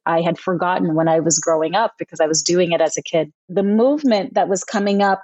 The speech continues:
and, and the inspiration that I was starting to feel, being reconnected to spirit, being able to kind of dance or feel like I was dancing for something larger than my,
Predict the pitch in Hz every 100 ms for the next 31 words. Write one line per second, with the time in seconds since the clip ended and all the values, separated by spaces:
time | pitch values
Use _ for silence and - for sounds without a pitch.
0 | - 196 190 180 170 - 185 180 170 190
1 | 190 - 196 202 226 220 220 202 185 180
2 | - 185 185 180 - 196 190 180 190 175
3 | 190 - 190 185 175 175 - - 233 233
4 | 240 _ - 220 214 202 202 - 202 214
5 | 196 185 190 190 190 190 - 220 202 185
6 | 180 156 185 175 180 190 175 185 165 180
7 | 170 175 180 185 175 175 165 160